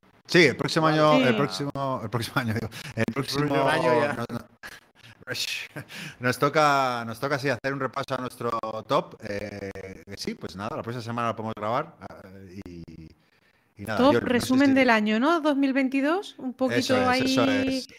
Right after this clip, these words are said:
Speaker 3: el balance del año, yo, yo lo llamaría algo así, ¿sabes? Y, mm, contaremos muchas cosillas de, de eso, de lo que nos ha parecido el dos mil veintidós.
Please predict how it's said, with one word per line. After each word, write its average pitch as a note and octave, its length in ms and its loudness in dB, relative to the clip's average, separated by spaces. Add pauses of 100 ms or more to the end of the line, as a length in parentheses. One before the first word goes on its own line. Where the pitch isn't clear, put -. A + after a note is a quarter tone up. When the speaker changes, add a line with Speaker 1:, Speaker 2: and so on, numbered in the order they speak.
(140)
Speaker 3:
el B3 160 2
balance C4 520 2
del C4 160 2
año, G3 480 -2
yo, G#3 320 -4
yo G3+ 440 -4
lo G3+ 120 -6
llamaría G3+ 600 -2
algo G3 200 -6
así, B3+ 280 -8
¿sabes? C#4 340 -4 (500)
Y, G3+ 320 -8 (240)
mm, F#3+ 200 -12
contaremos G3 540 -6
muchas A3 280 -8
cosillas F#3 580 -8
de, F#3 400 -8
de F#3+ 160 -8
eso, F#3+ 180 -10
de F#3+ 160 -6
lo F#3 100 -10
que F#3+ 60 -8
nos F#3 160 -6
ha F#3+ 60 -6
parecido G#3 420 -4
el G#3 60 -4
dos G3+ 100 -4
mil G3+ 200 -2
veintidós. G3+ 540 -8